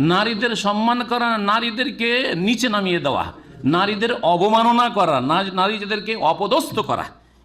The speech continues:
এরা মনে করছে যে আমা-, আমাদেরকে স্বাধীনতা দিয়েছে, আমরা যখন ইচ্ছা বেরিয়ে যেতে পারছি, যখন ইচ্ছা ঘোরাফেরা করতে পারছি, যেখানে ইচ্ছা যেতে পারছি, খুব স্বাধীন হয়ে গেছি। কিন্তু জানে না যে এই দিয়ে তোমাদের সর্বনাশ করে দিল, তোমাদেরকে লাঞ্ছিত আর অপদস্থ করল।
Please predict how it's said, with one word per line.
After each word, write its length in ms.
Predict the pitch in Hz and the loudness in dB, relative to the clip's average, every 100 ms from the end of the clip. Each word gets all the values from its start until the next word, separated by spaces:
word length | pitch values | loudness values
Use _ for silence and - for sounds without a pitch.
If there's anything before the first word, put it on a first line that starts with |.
| - | -10
এরা 180 | - | -6
মনে 220 | 170 160 170 | -2 -2 -2
করছে 260 | 156 170 | -4 -2
যে 80 | 160 | 0
আমা-, 320 | 127 131 139 | 0 0 -2
আমাদেরকে 480 | 139 143 143 139 156 | 0 0 -2 -4 -4
স্বাধীনতা 460 | 151 131 147 143 135 | -2 -2 -2 -2 -4
দিয়েছে, 240 | 143 143 | -2 0
আমরা 180 | 135 135 | 0 0
যখন 260 | 127 - | -2 -2
ইচ্ছা 220 | 151 - 139 | -2 -2 0
বেরিয়ে 260 | 131 139 | 0 0
যেতে 180 | 139 135 | 0 -2
পারছি, 240 | 131 139 | -4 -4
যখন 280 | 113 101 113 | -2 -2 0
ইচ্ছা 200 | 135 170 | 0 0
ঘোরাফেরা 360 | 123 139 135 139 | 0 0 0 0
করতে 260 | 139 - | -2 -2
পারছি, 280 | 131 127 139 | -2 -2 -4
যেখানে 320 | 117 127 143 | -2 -2 -2
ইচ্ছা 200 | 135 - | -2 -2
যেতে 220 | 131 135 139 | -2 -2 -2
পারছি, 340 | 135 156 151 - - | -2 -2 -6 -4 -2
খুব 120 | 302 | 0
স্বাধীন 340 | - 156 170 | 0 0 0
হয়ে 160 | 139 113 | 0 -2
গেছি। 300 | 104 107 - - - | -4 -8 -10 -18 -6
কিন্তু 200 | 175 196 | -2 0
জানে 360 | 165 170 175 220 | 0 0 2 2
না 180 | 262 277 | 0 0
যে 100 | 269 | -2
এই 220 | 226 262 | -2 0
দিয়ে 160 | 269 | 0
তোমাদের 320 | 254 254 262 247 | 0 0 0 0
সর্বনাশ 500 | 208 202 220 214 - | -2 0 0 -2 -2
করে 180 | 180 | -2
দিল, 180 | 170 170 | -2 -2
তোমাদেরকে 360 | 170 175 175 175 | 0 -2 -2 -2
লাঞ্ছিত 380 | 170 170 170 147 | -2 -4 -6 -2
আর 80 | |
অপদস্থ 420 | 139 143 143 - 120 | -2 -2 -6 -6 -10
করল। 280 | 92 92 | -10 -10